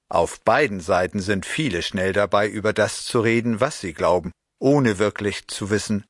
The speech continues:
warum sie es glauben. Manche glauben nur deshalb an die Schöpfung, weil sie das in der Kirche gelernt haben.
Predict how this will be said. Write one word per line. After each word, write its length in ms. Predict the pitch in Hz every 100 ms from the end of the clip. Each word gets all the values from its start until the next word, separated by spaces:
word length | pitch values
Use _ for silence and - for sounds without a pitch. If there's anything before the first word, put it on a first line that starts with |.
| _ _
warum 460 | - 90 73 139 147
sie 180 | 85 69
es 180 | 62 -
glauben. 420 | 64 64 67 - _ _ _ _ _ _ _ _ _ _ _ _ _ _ -
Manche 580 | 92 95 101 117 175 147
glauben 420 | 107 104 113 131
nur 180 | 113 104
deshalb 580 | 120 170 - 85 82 -
an 120 | 80
die 100 | 76
Schöpfung, 480 | - 73 - 110 135 _ _ -
weil 180 | 104 98
sie 160 | 104
das 320 | 101 95 - _ -
in 100 | 90
der 140 | 80
Kirche 440 | - 160 175 - 76
gelernt 460 | 156 67 65 71
haben. 340 | - 60 -